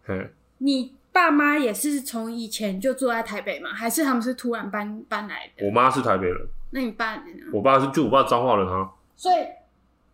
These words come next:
Speaker 2: 他是突然搬来的？
Speaker 1: 也不能突然吧，我出生到现在都就是在台北了。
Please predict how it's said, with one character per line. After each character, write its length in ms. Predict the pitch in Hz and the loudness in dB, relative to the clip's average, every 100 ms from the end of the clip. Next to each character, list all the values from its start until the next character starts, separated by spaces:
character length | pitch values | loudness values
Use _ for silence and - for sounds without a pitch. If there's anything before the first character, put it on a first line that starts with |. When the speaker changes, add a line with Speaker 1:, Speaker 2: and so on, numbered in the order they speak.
| _ _ _ | _ _ _
Speaker 2:
他 220 | - 302 | -2 2
是 80 | 330 | 2
突 140 | 320 285 | 0 -2
然 200 | 233 233 | -2 -2
搬 180 | 226 | -4
来 160 | 220 139 | -4 -8
的？ 120 | - - _ _ _ _ _ _ _ _ _ _ _ - | -12 -18 _ _ _ _ _ _ _ _ _ _ _ -4
Speaker 1:
也 140 | 127 | -2
不 380 | 107 107 123 131 | -2 -6 -4 -4
能 140 | 110 | -4
突 200 | - 117 113 | -4 2 2
然 120 | 92 | 2
吧， 100 | 95 | 2
我 140 | 92 | 0
出 220 | 92 120 | -2 -6
生 260 | 113 113 - | -2 0 4
到 100 | 156 | 4
现 160 | 151 135 | 4 6
在 180 | 135 | 6
都 140 | 113 117 | 6 0
就 200 | - 113 | 0 0
是 40 | |
在 120 | 113 | 2
台 100 | 104 | 2
北 120 | 95 95 | 0 -2
了。 180 | 90 | -4